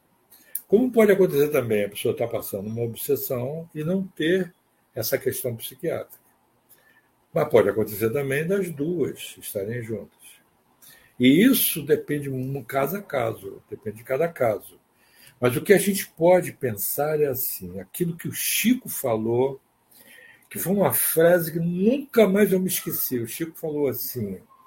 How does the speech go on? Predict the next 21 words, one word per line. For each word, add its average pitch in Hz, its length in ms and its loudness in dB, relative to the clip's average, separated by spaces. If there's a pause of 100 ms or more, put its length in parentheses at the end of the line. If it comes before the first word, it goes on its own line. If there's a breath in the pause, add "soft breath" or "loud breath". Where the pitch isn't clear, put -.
(720 loud breath)
é, 113 760 0
quando 127 220 2
ele 131 100 4
visitou 147 640 6
aquela 185 260 4
penitenciária, 135 880 0
lembra, 180 320 2
Tereza, 127 320 4
que 127 100 -4
ele 127 100 4
visitou 120 400 -4
a 131 60 -4
penitenciária? 120 1000 -2
Como 190 100 -6
é 196 60 -4
que - 80 -12
foi 170 120 -2
a 127 40 0
frase 123 420 0
do 117 140 -4
Chico? 101 400 -8